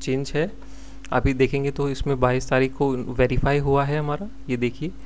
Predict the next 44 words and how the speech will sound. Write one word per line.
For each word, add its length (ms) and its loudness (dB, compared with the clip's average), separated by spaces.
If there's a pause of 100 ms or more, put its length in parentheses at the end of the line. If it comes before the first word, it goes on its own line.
(260)
बाईस 260 4
तारीख 200 0
को 120 0
verified 640 0
हुआ 200 0
है। 140 -2
फिर 180 -2
उसके 200 -2
बाद 200 2
में 140 0
computer 360 2
generated 460 0
हमें 180 2
next 300 -2 (120)
date, 160 2 (240)
next 460 -2
date 300 2
मिली 240 0
है 140 -2 (340)
ट्वेंटी 280 2
नाइन 300 -2 (380)
जनवरी 320 4
दो 140 6
हज़ार 200 2
उन्नीस। 500 -4 (1080)
तो 60 0
ये 120 4
देखिए 300 2
पुरानी 320 4
date 260 0
भी 60 -2
लिखा 240 -2
है, 140 -2
इसके 240 -2
effect 360 -2
में 100 0
next 360 -4
date 200 0
मिली 200 -2
है। 200 -10
civil 420 -2
case 340 2
है 60 0
हमारा, 320 -4